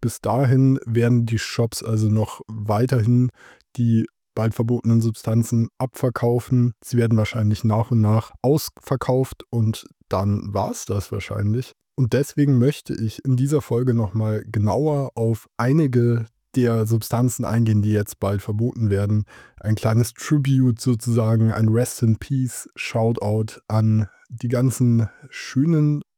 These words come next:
oder auch nicht so schönen psychotropen Moleküle, die nicht mehr erhältlich sein werden, in Europa zumindest. Zunächst mal muss man wissen, was genau verboten wird. Und das ist gar nicht so einfach, denn dieses Gesetz ist sehr chemisch formuliert.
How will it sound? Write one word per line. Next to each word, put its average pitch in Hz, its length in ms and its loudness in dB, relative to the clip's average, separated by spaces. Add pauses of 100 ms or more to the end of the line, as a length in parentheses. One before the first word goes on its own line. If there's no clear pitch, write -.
(140)
oder 147 180 2
auch - 180 -2
nicht 151 200 2
so 117 140 -2
schönen 113 400 0
psychotropen 117 960 -2
Moleküle, 110 680 0 (180)
die 110 280 0
nicht 123 360 -2
mehr 120 120 2
erhältlich 113 380 0
sein 98 300 -2
werden, 98 280 -2
in 101 220 0
Europa 104 640 -2
zumindest. 95 640 -8
Zunächst 147 320 2
mal 143 60 0
muss 131 200 2
man 117 180 2
wissen, 117 260 0
was 107 200 -4
genau 113 220 0
verboten 110 480 -4
wird. 98 320 -6 (140)
Und 110 260 0
das 113 140 0
ist 113 160 -2
gar 120 160 0
nicht 156 140 2
so 120 100 -6
einfach, 135 400 -2
denn 120 300 2
dieses 113 260 0
Gesetz 117 400 -2
ist - 380 -10 (260)
sehr 120 500 2 (220)
chemisch 147 720 0
formuliert. 135 760 0